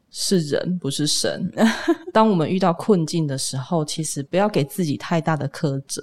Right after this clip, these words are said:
Speaker 1: 反而是要去先把自己整理好、准备好的时候，你这样子的宝贵经验走过了之后，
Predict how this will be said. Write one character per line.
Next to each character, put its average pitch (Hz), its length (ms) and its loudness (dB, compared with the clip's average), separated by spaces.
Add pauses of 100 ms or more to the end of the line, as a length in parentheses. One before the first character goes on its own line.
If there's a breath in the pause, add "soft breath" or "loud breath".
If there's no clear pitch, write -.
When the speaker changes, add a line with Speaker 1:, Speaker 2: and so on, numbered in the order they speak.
(160)
Speaker 1:
反 151 180 0
而 151 80 2
是 202 220 0
要 185 140 4
去 196 200 0
先 180 260 2
把 147 180 -2
自 170 120 -10
己 147 300 -8
整 170 260 4
理 165 160 0
好、 156 340 -4
准 131 300 -4
备 160 200 2
好 151 200 -4
的 139 120 -6
时 - 220 -6
候， 147 420 -2
你 170 120 2
这 180 120 2
样 202 120 6
子 175 80 0
的 156 140 0
宝 147 180 0
贵 165 160 0
经 156 280 -2
验 156 180 -2
走 - 220 -2
过 160 260 2
了 135 80 0
之 135 180 -6
后， 151 400 -6